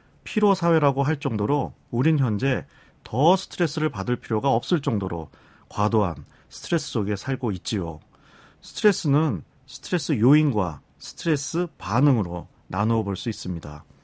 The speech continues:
같은 스트레스 요인이라도 어떤 사람한테는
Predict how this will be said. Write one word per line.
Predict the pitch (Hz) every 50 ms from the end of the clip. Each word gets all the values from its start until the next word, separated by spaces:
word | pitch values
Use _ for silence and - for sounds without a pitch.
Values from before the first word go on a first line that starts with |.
| - - _ _ _
같은 | - - 104 101 - - - 165 170 175
스트레스 | - - - - 170 151 - - 147
요인이라도 | 117 113 113 117 113 110 101 98 95 - 143 135 98 - _ - - - _ _ _
어떤 | - 135 139 - - 185 180 175
사람한테는 | 160 170 151 139 123 110 101 - 120 135 156 139 90